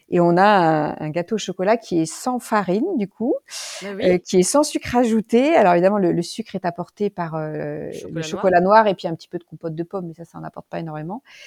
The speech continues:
Speaker 2: <laughs>
Speaker 1: et, et ça, il y a un côté un peu fondant parce que, voilà, il y a pas de farine, il y a le, de la poudre d'amande et franchement, c'est, c'est hyper bon et hem, mais j'en ai fait un d'ailleurs hier, heu, ma fille, elle l'adore donc <laughs> donc
Speaker 2: <laughs>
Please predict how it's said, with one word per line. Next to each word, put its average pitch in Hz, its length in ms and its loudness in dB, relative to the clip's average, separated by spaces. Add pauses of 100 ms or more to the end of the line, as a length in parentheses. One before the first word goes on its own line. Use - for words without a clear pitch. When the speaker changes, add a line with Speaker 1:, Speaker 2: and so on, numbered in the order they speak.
(180)
Speaker 2:
<laughs> 165 340 -18
Speaker 1:
et, 170 520 6
et 170 80 2
ça, 160 280 -2
il 156 160 2
y 160 60 2
a 160 60 6
un 160 60 0
côté 190 260 -2
un 196 100 0
peu 190 120 -10
fondant 220 520 -4
parce 185 180 -12
que, 170 280 -2
voilà, 175 260 -4
il 180 80 -4
y - 20 -6
a 147 60 -8
pas 156 100 -10
de - 60 -20
farine, 180 380 -8
il 170 40 -10
y 160 40 -10
a 147 40 -12
le, 147 460 -10
de - 260 -20
la 156 80 -10
poudre 175 260 -12
d'amande 180 340 -6
et 156 80 -4
franchement, 160 400 -14
c'est, - 320 -16 (300)
c'est - 160 -12
hyper 208 340 -2
bon 196 280 -2
et 156 160 -2
hem, 143 220 -6 (480)
mais 170 300 6
j'en 202 160 6
ai 220 80 4
fait 220 120 -2
un 220 100 4
d'ailleurs 202 260 6
hier, 202 340 4
heu, 151 340 0
ma 147 140 -8
fille, 175 220 -8
elle 147 80 -6
l'adore 151 480 -2
donc - 240 -4
<laughs> - 0 -
donc 254 60 -2 (540)
Speaker 2:
<laughs> 202 880 -4